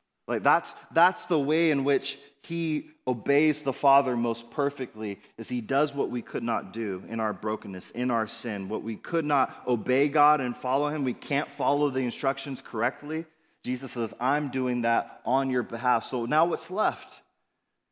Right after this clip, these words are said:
is to believe, is to trust him, to receive the gift that he gives on behalf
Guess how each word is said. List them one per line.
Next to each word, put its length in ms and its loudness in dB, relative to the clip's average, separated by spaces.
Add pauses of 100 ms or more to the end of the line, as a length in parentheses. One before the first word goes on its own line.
(380)
is 140 -10
to 100 -6
believe, 640 -6
is 140 -8
to 120 -6
trust 500 2
him, 160 -4
to 120 -6
receive 920 -2
the 80 2
gift 360 4
that 180 4
he 100 -6
gives 380 2
on 160 2
behalf 520 2